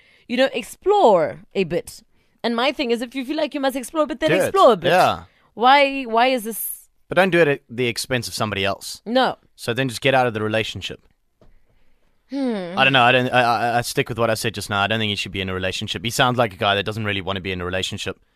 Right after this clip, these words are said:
Speaker 2: He's using his age
Speaker 1: Are you saying
Speaker 2: to
Speaker 1: he's
Speaker 2: justify that he can't commit to her.
Speaker 1: Are you saying he's childish?
Speaker 2: No, I'm just saying you're looking for an excuse to not be committed to your relationship, and age is your one thing that you've gone to.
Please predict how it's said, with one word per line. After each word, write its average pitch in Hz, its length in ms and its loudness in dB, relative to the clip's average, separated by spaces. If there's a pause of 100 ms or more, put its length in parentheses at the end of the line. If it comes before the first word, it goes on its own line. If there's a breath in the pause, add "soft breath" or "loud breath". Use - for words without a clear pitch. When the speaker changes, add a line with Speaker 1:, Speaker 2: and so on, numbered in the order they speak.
(440)
Speaker 2:
He's 143 180 0
using 160 280 2
his 139 240 -2
age 131 320 4
Speaker 1:
Are 214 60 2
you 233 120 0
saying 254 280 0
Speaker 2:
to 226 80 -4
Speaker 1:
he's 165 120 0
Speaker 2:
justify 131 800 4 (240 soft breath)
that 123 100 0
he 127 80 0
can't 139 320 -2
commit 127 640 -6
to 131 180 0
her. 101 280 -6
Speaker 1:
Are 196 60 -4
you 196 100 -2
saying 226 220 0
he's 196 200 -8
childish? 156 600 -4 (300)
Speaker 2:
No, 202 380 6 (100)
I'm 147 120 0
just 143 140 -2
saying 147 260 4
you're 123 120 4
looking 143 260 0
for 127 140 -2
an 117 80 0
excuse 131 420 -2
to - 80 -6
not 113 220 0
be 120 140 -4
committed 123 380 -4
to - 100 -6
your 101 120 -2
relationship, 104 540 -4 (240 soft breath)
and 110 500 0
age 123 300 0
is 101 260 -12
your 110 200 0
one 113 180 0
thing 117 200 -6
that 101 140 -8
you've 110 100 -8
gone 110 240 0
to. - 200 -10